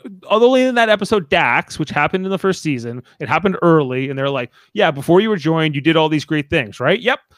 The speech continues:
"And I was a different, I was my own person. So if you kill Dax, you also kill Jadzia, and therefore, uh, that, you know, you're holding somebody accountable for something they didn't do." And so,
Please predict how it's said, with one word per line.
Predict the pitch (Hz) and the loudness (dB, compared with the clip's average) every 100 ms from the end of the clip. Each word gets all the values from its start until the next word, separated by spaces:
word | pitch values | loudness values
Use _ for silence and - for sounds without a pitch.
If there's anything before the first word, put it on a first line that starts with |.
| _ - | _ -6
"And | 156 156 | 0 2
I | 165 | 4
was | 165 | 2
a | 151 | 0
different, | 151 160 170 | -2 -4 -2
I | 160 | -2
was | 147 | 0
my | 143 151 | 2 2
own | 175 185 | 2 2
person. | 160 156 160 147 | 0 0 -2 -4
So | 143 | -4
if | |
you | 135 | -6
kill | 127 - 190 190 185 - _ - | -6 -2 0 2 2 0 _ -4
Dax, | 180 180 156 139 - - - | 0 2 2 2 -2 -8 -8
you | 165 | -6
also | 156 165 | -6 -10
kill | - 180 170 | -10 -6 -6
Jadzia, | 151 156 131 143 135 131 - | -6 -8 -6 -4 -2 -2 -4
and | 139 143 | -6 -6
therefore, | 135 - 131 123 120 _ _ - | -8 -10 -10 -10 -10 _ _ -12
uh, | 127 123 | -8 -6
that, | 131 131 85 | -4 -6 -6
you | 147 | -8
know, | 127 123 | -6 -6
you're | 143 147 139 127 | -4 0 2 0
holding | 139 135 123 | 0 0 0
somebody | 135 123 | -4 -4
accountable | 113 127 117 | -4 -6 -6
for | 110 | -8
something | 120 | -10
they | 117 110 | -8 -8
didn't | 110 113 | -8 -6
do." | 117 156 110 98 _ _ _ | 2 2 2 -2 _ _ _
And | 147 139 139 | -2 0 0
so, | - 139 135 131 131 135 | 0 2 4 2 0 -2